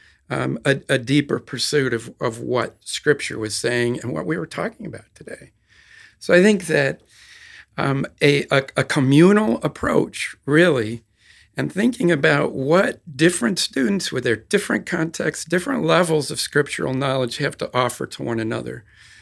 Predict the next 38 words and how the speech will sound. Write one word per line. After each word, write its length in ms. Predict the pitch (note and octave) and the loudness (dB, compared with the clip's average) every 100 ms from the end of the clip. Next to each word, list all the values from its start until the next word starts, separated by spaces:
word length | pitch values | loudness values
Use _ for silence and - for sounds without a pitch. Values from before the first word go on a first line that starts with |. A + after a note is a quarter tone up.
| - - - | -20 -16 -2
What 140 | D3+ | 2
I'm 160 | D#3 D3 | 4 4
also 360 | A3+ A#3+ - | 4 2 -2
seeing, 500 | - - B2+ B2 B2+ | -4 -2 0 0 0
and 80 | C3 | -2
in, 160 | B2+ - | -2 0
in 140 | C3 | 0
my 180 | D3+ C3+ | 0 -2
class, 540 | - C#3 B2 B2 - | -2 -2 -2 -2 -4
one 160 | C#3 C3 | -4 -2
of 100 | A#2+ | -2
the 60 | |
things 320 | A#2 B2+ A#2+ C3+ | -4 -6 -4 -6
we 100 | A#2+ | -6
talk 320 | B2+ A#2 - | -4 -6 -6
a 60 | |
great 320 | A#2+ F#2+ B2+ C3+ | -6 -4 -4 0
deal 280 | D#3 F#3 | 2 2
about 380 | C3+ C3 A#2 A#2 | 0 -2 -2 -2
is, 220 | A2+ A2 - - - - - _ | -4 -6 -14 -20 -20 -20 -20 _
is 200 | B2 A#2 | -8 -8
promise 800 | - - D#3 D3+ D3 C#3 B2+ - | -6 2 4 6 6 4 0 -2
and 160 | B2+ | -4
fulfillment, 880 | - C3+ - D3+ C#3+ C3+ A#2 A2+ A2+ | -4 -4 0 2 4 2 0 -2 -4
and 160 | B2 B2 | -6 -2
that 220 | A#2+ - | -4 -4
the 140 | A#2+ - | -8 0
Old 280 | C3+ C3+ C3+ | 2 0 0
Testament, 680 | C#3 C3 - B2+ B2+ B2+ | -2 0 -4 -6 -6 -6
we 200 | - B2 | -4 -4
have 360 | C3+ A#2+ A#2+ A2+ | -2 -2 -2 -4
these, 400 | B2 A#2 A2 A2+ | -4 -2 -2 -6
the 160 | C3 C3 | -8 -6
foreshadowing 1200 | - D3+ C#3+ - - D3+ C#3+ C#3 B2+ A2+ A2 A2 | 0 4 4 2 2 4 4 2 2 0 -2 -2
and 240 | A2 A2+ | -4 -6
promises 680 | - - D#3+ E3 D3 - B2 | -10 -6 -2 0 0 -2 -6
made, 380 | B2 B2 B2 A#2+ | -4 -2 -2 -2
and 180 | A#2 | -2